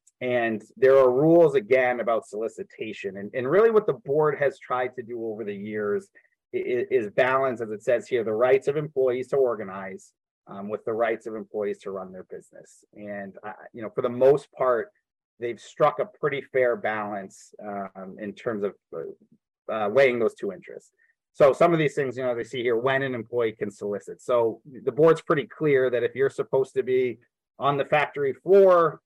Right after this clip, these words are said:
making widgets from ten to twelve, you can't stop and, uh, or stop your other employees from working to talk about the union.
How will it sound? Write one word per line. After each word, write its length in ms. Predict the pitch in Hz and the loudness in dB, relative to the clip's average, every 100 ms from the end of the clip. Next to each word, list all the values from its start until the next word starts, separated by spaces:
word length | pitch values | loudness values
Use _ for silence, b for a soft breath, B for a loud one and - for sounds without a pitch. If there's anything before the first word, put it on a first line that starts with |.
| - | -4
making 340 | 131 131 127 | -4 -4 -6
widgets 380 | 139 170 165 156 | -4 -2 -2 -6
from 260 | - 135 117 | -6 -6 -6
ten 280 | - 131 | -4 -4
to 80 | 113 | -4
twelve, 540 | 104 - 190 185 170 - b _ _ _ - | -4 2 4 6 4 0 b _ _ _ 0
you 180 | 160 | 2
can't 340 | 165 170 170 151 | 2 2 0 0
stop 520 | - - 143 135 - - | -8 0 2 2 -2 -6
and, 300 | 123 123 113 | -6 -6 -8
uh, 100 | 123 110 | -10 -4
or 160 | 120 | -6
stop 320 | - 139 131 | 0 0 2
your 100 | 131 | 2
other 160 | 127 120 | 2 0
employees 400 | 113 - 117 110 | -6 -4 -4 -4
from 180 | 117 110 | -8 -6
working 380 | 107 104 113 101 | -6 -6 -6 -8
to 80 | |
talk 280 | 98 107 104 | -8 -8 -6
about 200 | 104 98 | -4 -4
the 80 | 104 | -6
union. 300 | 98 80 76 | -14 -16 -20